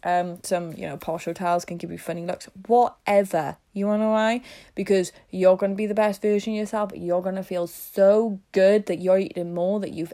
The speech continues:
ever damn ate in your life. And you're just losing this weight. Or if not, you're maintaining, you're building muscle.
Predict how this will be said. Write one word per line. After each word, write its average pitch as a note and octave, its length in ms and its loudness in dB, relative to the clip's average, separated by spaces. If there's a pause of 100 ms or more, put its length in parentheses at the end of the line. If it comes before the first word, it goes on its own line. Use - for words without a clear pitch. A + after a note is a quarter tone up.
ever F3+ 400 -2
damn F3 360 -6
ate - 300 -4
in A3 120 -6
your A#3+ 100 -2
life. A#3+ 280 -4 (440)
And A3 280 0
you're G#3+ 120 -2
just G#3+ 240 2
losing A3+ 600 -2
this G3+ 220 -2
weight. A3 400 -2 (380)
Or A3 160 8
if A3+ 220 6
not, A#3 320 0
you're F3+ 100 -4
maintaining, G3 640 -4
you're E3 80 -6
building F3+ 480 -2
muscle. F#3 400 -4